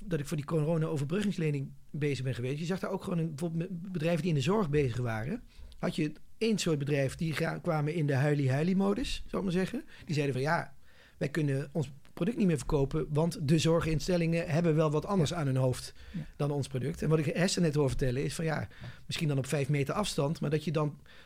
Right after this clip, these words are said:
Speaker 1: toch gewoon gaat nadenken van, "Oké, maar dit is eigenlijk voor ons...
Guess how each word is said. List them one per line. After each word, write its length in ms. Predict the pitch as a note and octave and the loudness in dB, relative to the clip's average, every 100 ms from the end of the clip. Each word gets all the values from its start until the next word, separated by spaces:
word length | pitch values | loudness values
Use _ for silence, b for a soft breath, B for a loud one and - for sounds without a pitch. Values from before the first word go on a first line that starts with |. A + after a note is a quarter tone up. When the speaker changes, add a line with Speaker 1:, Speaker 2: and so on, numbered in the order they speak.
| - | -4
Speaker 1:
toch 180 | G#3 | -2
gewoon 220 | - E3 D3+ | 0 0 2
gaat 240 | D#3+ - | -2 0
nadenken 520 | E3+ G3+ F3 C#3 C3+ | 2 4 4 2 0
van, 100 | D3 | 0
"Oké, 240 | D#3 D#3+ D#3 | 0 2 2
maar 260 | D#3+ D#3 - B B B B | 0 -2 -4 B B B B
dit 140 | D#3 | -4
is 80 | D3+ | -2
eigenlijk 360 | - D#3+ D#3 | -2 0 -2
voor 160 | - E3 | -2 -4
ons... 560 | D#3+ D3+ C#3+ - - | -2 -2 -2 -4 -6